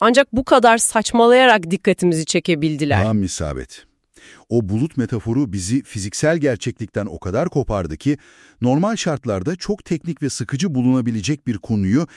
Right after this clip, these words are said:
Speaker 2: insanların yüzüne vurmak için sınırları zorlayan bir hiciv gerekti. Yani Kelce'nin idrar toplama çağrısı elbette gerçek bir eylem talebi değil.
Speaker 1: Tabii ki değil.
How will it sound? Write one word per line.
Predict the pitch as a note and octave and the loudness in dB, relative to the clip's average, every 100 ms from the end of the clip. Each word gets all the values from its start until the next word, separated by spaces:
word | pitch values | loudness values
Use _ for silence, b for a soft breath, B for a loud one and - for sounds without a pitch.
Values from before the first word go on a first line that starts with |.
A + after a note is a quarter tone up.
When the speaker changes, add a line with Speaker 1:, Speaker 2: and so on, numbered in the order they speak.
| b b | b b
Speaker 2:
insanların | A2+ A#2 C#3+ C#3 C#3+ E3 D3 | -2 0 0 2 2 2 0
yüzüne | G#2 F#2 D3 | -2 0 0
vurmak | D#3 G#2 A2 E3+ A2 | 0 -2 0 -2 -4
için | - E3+ - b | -4 -4 -4 b
sınırları | - B2+ C3 C3+ D#3 G3 | -4 2 2 2 0 0
zorlayan | C3+ B2+ A#2+ C#3+ F3+ | 0 2 0 -2 -2
bir | D#3+ | -4
hiciv | A2 G#2+ C3+ A#2 | -4 -4 -2 -2
gerekti. | F2+ C#2+ - - - _ _ _ b b b | -4 -6 -12 -20 -20 _ _ _ b b b
Yani | G#2+ C#3+ A2+ b b | 0 2 0 b b
Kelce'nin | - C#3 G#3 D3 A#2+ C3+ F3 | -2 -2 0 0 2 0 -2
idrar | G#2+ G#2 B2+ E3 | -6 -2 0 0
toplama | D#3 - C3+ F3+ | -4 -4 -2 -2
çağrısı | - A#2 E2+ - F3 F#3+ b b | -2 -2 -2 -4 -4 -4 b b
elbette | D#3 F#3 D#3+ - G2 | -2 0 -2 -2 -2
gerçek | B2+ C3+ - F#3 - | 0 0 -2 -4 -2
bir | D3 D3+ | -2 -2
eylem | B2+ B2+ C3 C3 | -2 0 0 0
talebi | G#2 E2+ E2 G2+ | -2 -4 -4 -2
değil. | G#2 C#2+ - | -2 -4 0
Speaker 1:
Tabii | A#3+ F#4+ C#4 | 2 2 0
ki | E3 | -2
değil. | C#3 A2+ | -4 -8